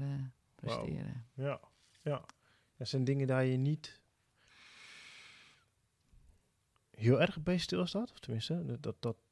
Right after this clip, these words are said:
Speaker 2: van de buitenaf, van de buitenkant merk ik dat wel zo'n beetje van, hè, hè, dat proces, hoe belangrijk dat eigenlijk wel niet is voor, eh, niet alleen voor het team zelf, en uiteindelijk de prestatie, maar ook voor jou als individu. Ehm,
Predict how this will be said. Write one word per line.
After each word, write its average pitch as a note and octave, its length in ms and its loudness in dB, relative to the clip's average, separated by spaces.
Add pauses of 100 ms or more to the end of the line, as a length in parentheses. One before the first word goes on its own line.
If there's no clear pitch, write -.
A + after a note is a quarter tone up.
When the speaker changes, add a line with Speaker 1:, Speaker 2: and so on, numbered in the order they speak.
Speaker 2:
van B2 160 -2
de A2+ 60 0
buitenaf, D3+ 540 0
van - 160 -4
de A#2+ 60 -2
buitenkant D#3+ 520 -4
merk C3+ 240 0
ik C#3+ 100 0
dat C#3+ 160 -2
wel C#3+ 180 0
zo'n C3+ 160 -2
beetje C3+ 220 0
van, B2+ 100 -8
hè, B2+ 120 -2 (220)
hè, C3+ 160 -2 (260)
dat - 220 -2
proces, C3 640 4
hoe A#2 160 -2
belangrijk B2+ 420 4
dat B2 120 -2
eigenlijk A#2 300 -4
wel B2 160 4
niet A#2+ 200 0
is B2 240 0
voor, A2+ 560 2
eh, A2+ 140 -2
niet B2 240 0
alleen A#2 220 2
voor A2+ 360 -2
het A2+ 220 -4
team C#3+ 200 4
zelf, E3 300 0
en B2 140 -6
uiteindelijk G#2+ 480 -6
de A2 80 -4
prestatie, - 500 -2
maar A#2+ 120 -2
ook B2 180 -2
voor A#2+ 140 0
jou A#2 160 2
als G#2+ 160 -4
individu. A2+ 520 0 (540)
Ehm, A#2+ 760 2